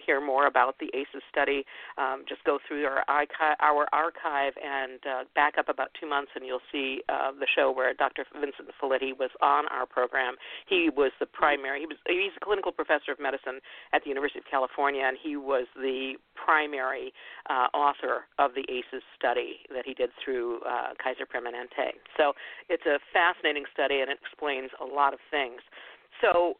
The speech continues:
thank you for that explanation, Andrew. And Barry, I want to come back to you because you've talked about some really egregious cases, and listeners may be sitting there going, "Wow, well, certainly that's rare. Um, certainly that doesn't happen very often."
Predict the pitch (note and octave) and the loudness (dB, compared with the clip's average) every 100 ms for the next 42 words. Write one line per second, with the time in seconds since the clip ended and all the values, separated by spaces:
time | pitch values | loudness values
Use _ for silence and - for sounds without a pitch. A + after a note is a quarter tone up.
0 | - - G#3+ A3 G3+ F3 D3+ D3+ - D3 | -6 0 2 2 -2 2 2 0 -4 -8
1 | C#3 - - C#3 C#3 C3+ C3+ C#3+ C#3+ C#3+ | -6 -8 -8 -8 -6 -8 -6 -2 -2 -2
2 | - _ _ _ D3 F#3+ F#3+ G3 D#3 E3+ | -12 _ _ _ -2 4 6 6 2 0
3 | - E3+ D3 - F#3 C#4+ D#3 D3 D3+ - | -2 0 -2 -2 -2 0 0 -2 -6 -2
4 | D3 - C#3+ - E3 D#3 D3 C3+ D3+ C3+ | -4 -4 -10 -2 -2 -2 -6 -6 -8 -12
5 | D3+ C3+ C#3+ G#3 A3 D3+ C#3 C3+ C#3 - | -14 -14 -10 -2 -2 -2 -4 -6 -6 -6
6 | - A#3+ D#4+ - B2+ C4+ - - - - | 2 2 2 -4 -8 -10 -16 -20 -18 -20
7 | _ _ _ G#3+ G3 F#3 F3 - _ _ | _ _ _ 0 2 2 -2 -12 _ _
8 | F3 B3 - A3 F3 F#3+ A3+ G3+ E3 D#3+ | 0 2 2 0 0 -2 -2 -4 -4 -2
9 | D3 C3+ D3 C#3 B2 D3+ D#3 C3 D3+ D3+ | -2 0 0 0 4 6 6 4 -2 -4
10 | F#3 E3 D3+ C#3 D#3 - - B2 A#2 - | -4 -4 -2 0 0 -2 -4 -4 -4 -6
11 | _ _ _ D3+ C#3 C3+ C3+ - F#3 - | _ _ _ 2 4 2 -2 -4 -2 -2
12 | B2+ C#3+ F#3+ - D#3 C3+ C#3 - B2+ C3+ | -2 2 2 2 -4 -2 -4 -2 -4 -6
13 | C3+ C#3+ C3+ - - | -4 -4 -4 -6 -8